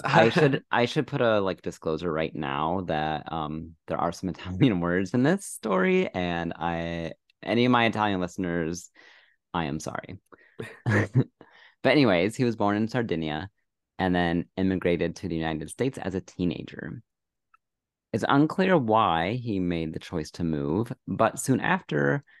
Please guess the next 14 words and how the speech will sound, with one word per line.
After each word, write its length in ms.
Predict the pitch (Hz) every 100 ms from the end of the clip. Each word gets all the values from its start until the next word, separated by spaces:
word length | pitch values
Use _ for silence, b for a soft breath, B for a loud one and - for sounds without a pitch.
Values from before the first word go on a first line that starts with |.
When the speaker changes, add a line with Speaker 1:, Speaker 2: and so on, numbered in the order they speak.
| b _
Speaker 1:
uh, 400 | - 95 92 87 - -
Giorgio 800 | - 107 143 143 160 156 156 -
adopted 460 | 104 95 92 - 90
a 80 | 90
more 220 | 90 80
Americanized 880 | 87 90 87 92 110 - 92 82 -
version 320 | - 71 98 -
of 180 | 85
his 160 | 85 -
name 460 | 90 76 107 175 208 _
and 120 | 101 92
be-, 340 | 90 87 - -
began 440 | 104 90 90 87
working 520 | 107 131 135 127 131